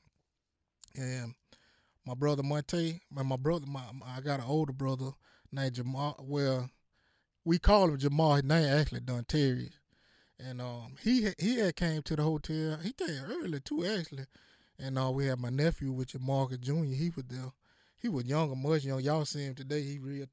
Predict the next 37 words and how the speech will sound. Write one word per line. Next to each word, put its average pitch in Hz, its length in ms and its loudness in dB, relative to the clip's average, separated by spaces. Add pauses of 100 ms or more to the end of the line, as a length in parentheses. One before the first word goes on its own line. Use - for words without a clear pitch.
he 147 220 -12
tall. 143 420 -10 (340)
He 175 220 0
was 180 120 -2
small 190 380 -2
at 135 80 -10
that 196 160 -6
time, 156 260 -8
so, 156 280 -10 (1040)
you 143 100 -8
know, 131 160 2
he 165 180 4
was 156 140 0
in 156 160 0
there, 151 160 0
you 165 140 -4
know, 139 120 -2
kinda 143 260 -2
playing 147 340 -2
around. 139 540 -2
And, 127 160 -8 (760)
um, 117 460 -6 (800)
my, 131 100 -4
my 131 300 -6
brother, 139 300 -2 (160)
um, 131 340 -4
Jamal, 160 400 0
he 190 100 2
was 147 120 0
like, 117 200 -6
"Mike, 139 340 2 (380)
we 156 100 2
need 196 180 6
to 147 40 0
be 127 120 0
going, 160 420 6
man." 143 300 -2